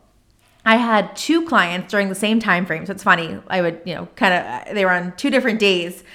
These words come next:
and I would kinda go back and forth. I'm like, "Wait, I swear I just talked to someone about this this week." Uh, but I had two clients during the same time frame, and when we started working together, they did not believe they were able to be at the manager level.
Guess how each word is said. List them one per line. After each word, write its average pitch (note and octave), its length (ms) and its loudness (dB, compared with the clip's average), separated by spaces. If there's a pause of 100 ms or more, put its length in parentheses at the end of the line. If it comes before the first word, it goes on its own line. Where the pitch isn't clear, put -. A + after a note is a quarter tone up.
(180)
and F#3+ 240 4
I E3+ 140 4
would F3 180 -2
kinda G3 360 -2
go F#3+ 100 2
back F#3+ 240 2
and A3 80 -4
forth. F#3 180 2
I'm F#3+ 80 -4
like, F3+ 120 -4
"Wait, A#3+ 280 -2
I G3+ 60 -12
swear D#4 340 2
I C#4+ 60 4
just B3+ 140 -4
talked C#4 160 4
to A#3 40 -8
someone G#3 240 0
about E3+ 200 4
this D#3+ 160 -6
this - 200 -14
week." - 260 -16 (460)
Uh, F3+ 300 6 (160)
but C4 60 4
I C4 60 4
had C4 160 0
two F#4 140 -2
clients A#3+ 420 2
during G#3+ 240 -2
the G3 60 -4
same G#3+ 260 0
time F#3 280 -2
frame, E3+ 460 -8 (420)
and G#3+ 360 2
when A#3 80 4
we B3+ 80 4
started D4+ 240 2
working A3 280 0
together, F3 480 0
they F#3+ 140 -2
did C#4 160 -4
not C#4 180 0
believe G#3+ 600 -4
they G3 100 -2 (320)
were G3+ 680 -2
able A#3 320 0
to C4 100 -6
be A3 140 0
at G#3 120 -2
the G#3 100 -4
manager F#3 680 -2
level. - 420 -14